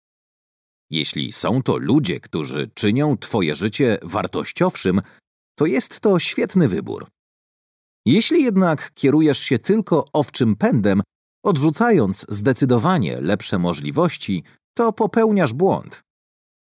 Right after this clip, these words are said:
Równając do gorszego, wyrządzasz sobie krzywdę, ponieważ rezygnujesz z pełnego wykorzystania drzemiącego w tobie potencjału. Może, ale nie musi. Ja wybrałem swoje liceum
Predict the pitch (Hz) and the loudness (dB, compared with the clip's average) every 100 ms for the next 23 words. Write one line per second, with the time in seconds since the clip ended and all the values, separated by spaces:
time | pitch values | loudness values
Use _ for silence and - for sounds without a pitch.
0 | _ _ _ 113 127 107 143 151 143 127 | _ _ _ 0 2 2 2 2 0 0
1 | 101 110 107 - 202 143 117 113 _ - | 0 2 0 0 0 2 0 -2 _ -2
2 | 120 143 170 202 208 - 170 175 - - | 0 2 0 0 -4 -2 2 2 0 0
3 | 196 76 53 - _ _ _ - 76 78 | 0 0 -8 -12 _ _ _ -4 -2 -2
4 | 67 - - 80 73 73 80 92 92 - | -4 -6 -6 -4 -4 -4 -2 0 0 -2
5 | - - - 117 175 220 175 113 113 98 | -4 -2 0 2 2 2 0 0 0 0
6 | 85 - 127 113 107 92 - 110 113 110 | -2 -2 0 2 0 -2 -6 -2 0 2
7 | 87 92 214 156 123 - 85 78 - 143 | 0 0 0 0 -2 -2 -2 -2 -2 -2
8 | 90 78 92 65 - - _ _ _ _ | -2 -2 -4 -4 -10 -18 _ _ _ _
9 | _ _ _ _ _ _ _ _ _ - | _ _ _ _ _ _ _ _ _ 2
10 | 107 82 82 92 - 104 107 131 185 254 | 4 4 0 0 0 0 2 2 2 0
11 | - 113 _ _ _ _ _ _ _ _ | -2 -12 _ _ _ _ _ _ _ _
12 | _ - 202 285 208 156 151 170 151 - | _ 0 2 2 2 2 2 4 2 0
13 | - 127 123 104 - 113 113 | 0 0 2 2 2 2 4